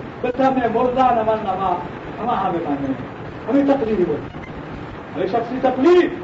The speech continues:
یہ ہر کسی گفتہ تو قرآن حدیث آدھے کا پیش کا۔ قرآن حدیث حد تک بھی تو گمراہ شمائی سمجھے۔ شمع گمراہ یا حد نہ کتا۔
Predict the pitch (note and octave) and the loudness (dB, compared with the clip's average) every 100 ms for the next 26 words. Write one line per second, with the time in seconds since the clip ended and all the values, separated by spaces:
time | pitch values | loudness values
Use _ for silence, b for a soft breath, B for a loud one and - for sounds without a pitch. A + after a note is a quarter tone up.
0 | - - - - - B3+ C#4 C#4+ D#4+ D#4 | -12 -14 -14 -10 0 2 2 0 0 0
1 | C#4+ D4 F4 F#4 F4+ - D#4 F4 F4+ D#4+ | 0 2 4 6 4 2 2 4 6 4
2 | - G4 E4+ E4+ D#4 D#4 D4 C#4+ C4+ C4 | 4 4 4 2 2 -2 -2 -2 0 -2
3 | - A3+ - - - - D#4 F4+ F#4+ F4+ | 0 -2 -2 -10 -14 -2 4 8 8 6
4 | C4+ F4 G4 - F4+ D#4 - E4+ E4 E4 | 4 6 6 6 4 2 4 2 4 2
5 | E4 D4+ D#4 C#4+ D4+ B3 C#4+ C#4+ C4 C4+ | 0 -2 0 2 2 0 2 0 0 -4
6 | A#3 G#3+ G#3 - - - - D4+ C#4+ C#4 | 0 -2 -2 -10 -16 -10 -4 -2 0 2
7 | C#4 C#4 C4 B3+ A#3+ A3+ A3 G3+ G#3 - | 2 2 4 4 2 0 0 0 -2 -4
8 | C4+ | -2